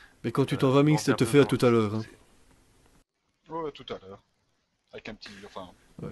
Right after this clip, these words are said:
Speaker 3: po-, très poliment.
Speaker 1: Ouais. Donc, euh, voilà. Tu sors de, de,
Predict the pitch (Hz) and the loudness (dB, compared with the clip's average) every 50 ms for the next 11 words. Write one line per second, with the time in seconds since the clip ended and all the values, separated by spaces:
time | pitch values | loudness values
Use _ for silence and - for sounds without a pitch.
0 | - - 151 - - - - 143 - 143 135 117 113 113 104 95 95 - - - | -14 -16 -18 -18 -12 -10 -10 -8 -6 -6 -8 -8 -8 -10 -10 -12 -14 -16 -20 -20
1 | - - - 117 110 104 - _ _ - - - - - - 82 80 - - _ | -20 -18 -14 -12 -12 -12 -12 _ _ -20 -20 -20 -20 -20 -20 -18 -20 -20 -20 _
2 | _ - - - - - - 120 120 120 117 - - 120 110 110 107 107 110 123 | _ -20 -20 -20 -18 -12 -8 -6 -6 -6 -6 -6 -6 -6 -6 -6 -6 -6 -8 -8
3 | 131 127 - - - - - _ _ - - 110 - - 131 131 131 123 110 113 | -8 -10 -14 -20 -20 -20 -20 _ _ -12 -10 -6 0 2 4 4 4 2 0 -2
4 | 110 110 110 107 107 107 107 107 107 104 104 104 98 - _ - - - _ _ | -2 0 0 0 -2 -2 -2 -2 -4 -4 -4 -6 -8 -12 _ -20 -20 -20 _ _
5 | _ _ _ - - - - - _ - - - _ _ _ _ - - 113 107 | _ _ _ -20 -20 -20 -20 -20 _ -20 -20 -20 _ _ _ _ -16 -14 -12 -10